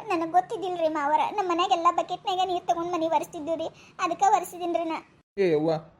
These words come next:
Speaker 2: ಗ ಪಾರ್ವತಿ, ನೀ ಅಳಬೇಡ ಯವ್ವ, ಹಾ? ಅಳಬೇಡ ಯವ್ವ. ಆಕಿ ಹಂಗ ಐತೆ ಅದ್ ಹೆಂಗಸ್. ನಿಮ್ ಅತ್ತಿ, ನಿಮ್ ಅತ್ತಿ ಯಾರಿಗೇನು ಸಹನ್ ತಗೋತಾಳ, ಎಲ್ಲರಿಗೂ ಹಂಗ ಮಾಡ್ತಾಳ. ನೀ ಏನ್ ಅದ್ರ ಬಗ್ಗೆ ತಲೆ ತಿ-, ಕೆಡಿಸ್ಕೋಬೇಡ. ಈಗ, ಆ, ಇಲ್ಲಿ ನೋಡು, ಆ, ಇವು ಚಲ್ಲು, ಚಲಿ ಕಿಶಿಂದ್ರ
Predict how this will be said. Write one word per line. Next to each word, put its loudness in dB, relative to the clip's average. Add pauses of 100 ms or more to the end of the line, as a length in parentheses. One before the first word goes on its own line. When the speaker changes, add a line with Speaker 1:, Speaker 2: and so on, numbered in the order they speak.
(220)
Speaker 2:
ಗ 0
ಪಾರ್ವತಿ, 0 (200)
ನೀ -2
ಅಳಬೇಡ 0
ಯವ್ವ, -2
ಹಾ? -10
ಅಳಬೇಡ 0
ಯವ್ವ. 0 (300)
ಆಕಿ -8
ಹಂಗ -4
ಐತೆ 2
ಅದ್ 2
ಹೆಂಗಸ್. -6 (280)
ನಿಮ್ -2
ಅತ್ತಿ, -4 (880)
ನಿಮ್ -2
ಅತ್ತಿ -2
ಯಾರಿಗೇನು 2
ಸಹನ್ -4
ತಗೋತಾಳ, -2 (400)
ಎಲ್ಲರಿಗೂ 2
ಹಂಗ -2
ಮಾಡ್ತಾಳ. -2 (400)
ನೀ 0
ಏನ್ 0
ಅದ್ರ 0
ಬಗ್ಗೆ 0
ತಲೆ -2
ತಿ-, -8
ಕೆಡಿಸ್ಕೋಬೇಡ. -2 (420)
ಈಗ, -4
ಆ, -8
ಇಲ್ಲಿ -2
ನೋಡು, 0
ಆ, -4
ಇವು -2
ಚಲ್ಲು, 4
ಚಲಿ -2
ಕಿಶಿಂದ್ರ -8